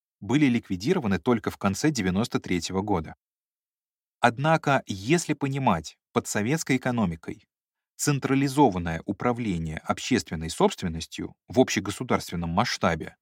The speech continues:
на основе директивных планов, то все решения, сделавшие ее дальнейшее функционирование невозможным,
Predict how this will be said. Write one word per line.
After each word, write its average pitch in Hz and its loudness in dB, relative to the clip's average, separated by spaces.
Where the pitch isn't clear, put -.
на 104 4
основе 110 0
директивных 90 -2
планов, 85 0
то 143 4
все 147 4
решения, 92 -2
сделавшие 110 0
ее 113 2
дальнейшее 120 2
функционирование 92 -2
невозможным, 95 2